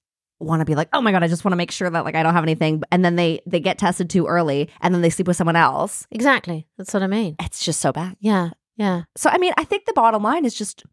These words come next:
Speaker 1: using a condom is the best. It's literally
Speaker 2: Yes.
Speaker 1: the best. I've said this before, Mel.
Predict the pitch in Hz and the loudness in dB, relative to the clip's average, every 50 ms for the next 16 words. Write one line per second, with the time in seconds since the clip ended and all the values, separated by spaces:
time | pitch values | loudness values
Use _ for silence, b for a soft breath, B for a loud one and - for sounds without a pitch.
0 | _ _ _ _ _ _ _ _ _ _ _ _ _ _ - 202 214 277 330 349 | _ _ _ _ _ _ _ _ _ _ _ _ _ _ -4 0 0 2 2 2
1 | 370 392 381 - 240 208 196 196 196 185 180 180 156 - - - - - - - | 0 0 0 2 2 2 2 2 0 -2 0 0 0 0 0 -2 -8 -20 -20 -20
2 | - - _ _ _ - 233 - - 202 208 214 254 320 349 - 247 214 214 240 | -20 -20 _ _ _ -4 -2 -2 -2 0 2 2 2 2 2 2 2 2 2 0
3 | - - B B B B B B _ _ - 156 160 190 214 226 220 240 - - | -6 -12 B B B B B B _ _ 2 2 4 4 2 0 -2 -2 -2 0
4 | - 226 254 - - 277 - - 226 226 220 214 220 285 | 0 2 0 -2 -2 -4 -2 0 0 2 2 2 0 0